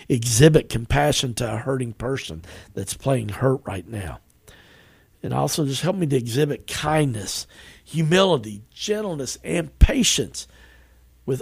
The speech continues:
others, especially those that are just kinda unlovely in that sandpaper we talked about.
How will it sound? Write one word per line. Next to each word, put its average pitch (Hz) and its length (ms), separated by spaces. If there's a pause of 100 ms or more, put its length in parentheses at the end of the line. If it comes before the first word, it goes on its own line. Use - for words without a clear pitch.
others, 127 440
especially 151 480
those 139 320
that 131 160
are 117 160 (320)
just - 200
kinda 156 240
unlovely 139 640
in 120 120
that 117 240
sandpaper 139 600
we 117 200
talked 127 400
about. 101 360